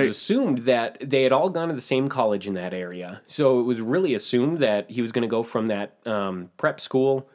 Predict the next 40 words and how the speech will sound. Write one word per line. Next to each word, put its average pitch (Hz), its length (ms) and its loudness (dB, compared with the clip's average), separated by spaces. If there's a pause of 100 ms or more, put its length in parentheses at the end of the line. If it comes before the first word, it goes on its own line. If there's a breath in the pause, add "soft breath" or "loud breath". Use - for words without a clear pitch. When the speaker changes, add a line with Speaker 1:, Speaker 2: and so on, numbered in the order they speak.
(240 soft breath)
Speaker 2:
to 110 340 -2
college 131 600 0
and 110 180 -4
then 107 220 -2
into 113 220 -4
the 98 80 -10
family 110 300 -4
business. 101 580 -4 (240 soft breath)
But 107 580 -2
he 107 160 -6
was 104 240 -4
given 117 240 -2
an 104 100 -2
opportunity 110 720 -2
at 101 140 -4
one 107 160 -2
of 101 140 -4
the 95 140 -4
hedge 143 260 -4
funds 98 500 -6 (160)
at 110 180 -4
nineteen 123 720 0
to 107 40 -2
work 107 240 -2
on 107 160 -4
Wall 113 220 -2
Street. 95 340 -6
Speaker 1:
Right. 143 120 4
Speaker 2:
He 135 40 2
was 98 140 -6
like, 92 160 -10
"Hell 135 180 -2
yeah." 90 260 -6 (200)
Speaker 1:
Yeah. 143 320 2 (260)
I 147 40 0
mean, 139 200 0
Speaker 2:
<laughs> - 680 -4
Speaker 1:
fuck. - 260 -4 (200)
Speaker 2:
Yeah. 135 420 2 (520 loud breath)
Um, 131 540 2